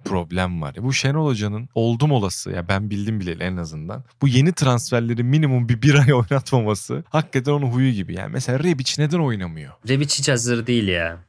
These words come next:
Speaker 2: Oynattığı bir iki maçta da çok kötü gözüküyordu. Yani hiç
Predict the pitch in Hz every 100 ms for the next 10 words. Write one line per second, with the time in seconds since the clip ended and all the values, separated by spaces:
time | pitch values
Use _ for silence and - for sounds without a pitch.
0 | - 110 113 123 120 - 147 131 120 117
1 | 113 110 - 160 127 131 - - 135 135
2 | 127 131 110 98 95 90 90 95 98 98
3 | 123 -